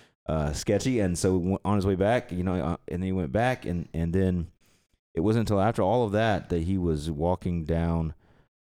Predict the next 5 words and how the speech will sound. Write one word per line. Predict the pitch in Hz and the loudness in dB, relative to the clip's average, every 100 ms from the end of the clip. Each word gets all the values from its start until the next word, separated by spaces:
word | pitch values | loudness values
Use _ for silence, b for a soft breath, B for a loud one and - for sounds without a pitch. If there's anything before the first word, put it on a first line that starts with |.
| _ | _
the, | 76 73 73 69 65 64 - | -4 -2 0 -2 -4 -6 -6
uh, | 64 58 53 50 - - | -4 -4 -6 -8 -12 -10
the | 50 71 | -6 -2
road, | 82 73 78 - | 0 0 -2 -4
Aldersgate, | 78 80 71 67 71 | -4 -4 -6 -6 -6